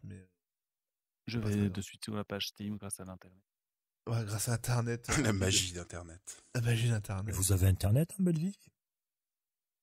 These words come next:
Speaker 2: Tout à fait.
Speaker 4: Ça se passe
Speaker 2: Oui,
Speaker 4: comment ?
Speaker 2: non, c'est bien, c'est bien édité par Microsoft Studio et c'est
Speaker 1: Bah oui.
Speaker 2: Insomniac.
Speaker 1: Oui, c'est Insomniac, voilà, ouais.
Speaker 3: Eh ben.
Speaker 1: Insomniac, ouais.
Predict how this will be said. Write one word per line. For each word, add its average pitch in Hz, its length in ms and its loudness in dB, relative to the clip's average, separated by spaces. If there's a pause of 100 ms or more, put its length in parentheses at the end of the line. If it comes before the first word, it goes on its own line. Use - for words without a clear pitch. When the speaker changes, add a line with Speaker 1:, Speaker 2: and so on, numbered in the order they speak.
Speaker 2:
Tout - 160 -6
à 87 80 0
fait. 80 240 -4 (680)
Speaker 4:
Ça - 140 0
se - 80 0
passe 104 180 -2
Speaker 2:
Oui, 151 40 -2
Speaker 4:
comment ? - 160 0
Speaker 2:
non, - 80 -2
c'est 123 80 2
bien, 113 460 0
c'est - 200 -2
bien 107 180 0
édité 107 380 -2
par 107 160 -8
Microsoft 110 460 -12
Studio 101 480 -12
et 156 60 -12
c'est - 180 -16
Speaker 1:
Bah 95 160 -12
oui. 90 220 -8
Speaker 2:
Insomniac. - 420 -8 (840)
Speaker 1:
Oui, 123 160 0
c'est - 100 -2
Insomniac, 107 460 0
voilà, 90 380 -6
ouais. 92 80 -10 (1600)
Speaker 3:
Eh 82 100 -8
ben. 85 160 -6
Speaker 1:
Insomniac, 120 380 -2 (600)
ouais. 85 240 -4